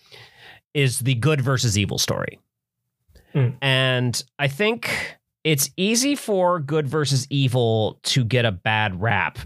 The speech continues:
Speaker 1: as, "Oh, this again." Now,
Speaker 2: Mm-hmm.
Speaker 1: I do think it is one of the most common stories,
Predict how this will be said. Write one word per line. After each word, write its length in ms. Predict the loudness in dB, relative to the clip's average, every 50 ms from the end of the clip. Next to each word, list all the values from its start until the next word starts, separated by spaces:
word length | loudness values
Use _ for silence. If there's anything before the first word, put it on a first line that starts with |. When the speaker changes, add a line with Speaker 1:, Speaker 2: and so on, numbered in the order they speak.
| -14 _ -2
Speaker 1:
as, 760 | 0 2 2 2 2 2 0 0 0 0 0 0 0 -2 -4 _ _ _ _ _ _ _ -4
"Oh, 260 | -2 0 2 2 0
this 380 | 0 0 0 0 2 2 0 0
again." 420 | 0 2 2 2 0 0 -2 -6 -10 -12 _ _ _ _ _ _ _ _ _ _ _ _ _ _ _
Now, 360 | -4 0 0 0 0 0 -4 -8 _ _ _ -2
Speaker 2:
Mm-hmm. 240 | 0 2 2 0 -2 -4 -10 _ _ _ -4
Speaker 1:
I 80 | -2 -2 -2 -2 -6 -6
do 240 | -2 0 0 0 0
think 280 | -2 -2 -2 -2 0 0
it 100 | 0 0
is 140 | 0 0
one 160 | 0 0 0 0
of 100 | 0 0
the 60 | 0 0
most 280 | 0 0 0 -2 -4
common 480 | -6 -2 0 2 2 2 2 0 0 -2
stories, 640 | -2 -2 -2 -2 -2 -4 -4 0 0 0 0 0 -2